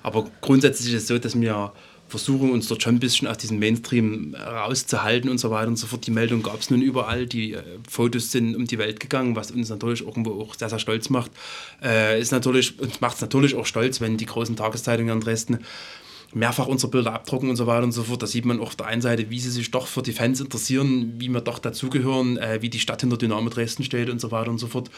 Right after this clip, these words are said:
Aber grundsätzlich, äh, lehnen wir uns eigentlich in einer gewissen Weise ab, dann doch größer an die Öffentlichkeit zu gehen und mit solchen Medien zusammenzuarbeiten.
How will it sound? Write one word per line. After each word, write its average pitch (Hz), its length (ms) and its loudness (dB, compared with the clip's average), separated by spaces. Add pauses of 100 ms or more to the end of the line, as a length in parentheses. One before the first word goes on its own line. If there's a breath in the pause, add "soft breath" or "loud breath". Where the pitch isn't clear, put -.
(320 loud breath)
Aber - 180 -4
grundsätzlich, 127 720 4
äh, 107 220 -6 (260)
lehnen 120 500 6
wir 120 100 6
uns 117 200 0
eigentlich 117 300 0
in 113 60 2
einer 110 60 0
gewissen 110 300 -2
Weise 107 240 -4
ab, 107 180 -12
dann 104 300 -4
doch 107 200 -10
größer 107 440 -2
an 107 100 -8
die - 80 -8
Öffentlichkeit 110 480 -6
zu 104 220 -8
gehen 110 180 -4
und 107 60 -2
mit 104 100 -6
solchen 107 260 -4
Medien 104 260 -4
zusammenzuarbeiten. 113 760 -8